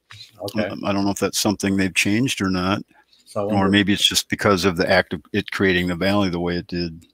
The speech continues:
Speaker 2: that it's working that way. But if you try to, cr-, if you click on any other roof edge and try to make it into an arc, it, I, I don't think it works.
Speaker 1: That fixed that too. Excellent. Excellent.
Speaker 2: So click on the fascia of that roof on, on the gable end.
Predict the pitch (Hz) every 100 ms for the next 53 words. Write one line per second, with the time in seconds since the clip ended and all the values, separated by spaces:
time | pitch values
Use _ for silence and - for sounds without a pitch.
0 | _ - 92 85 - 85 87 - 85 82
1 | 64 85 85 85 _ _ _ _ _ -
2 | _ - 95 - 120 120 110 101 - 113
3 | 107 - 113 - 113 110 101 101 101 101
4 | 101 98 - - - - - 101 107 104
5 | 98 95 82 95 - 98 95 95 - 92
6 | 92 87 92 92 - 87 85 90 - 87
7 | 98 - 117 - 87 92 90 82 - -
8 | - 104 - 117 - 120 117 - 131 104
9 | _ _ _ - _ - 120 123 - 101
10 | 82 _ _ _ _ _ _ _ _ -
11 | - _ _ - 117 110 - 92 - _
12 | _ _ _ - - - - - 120 -
13 | 170 120 113 - 127 - 113 101 95 95
14 | 98 90 90 101 92 90 90 85 98 92
15 | 92 92 87 85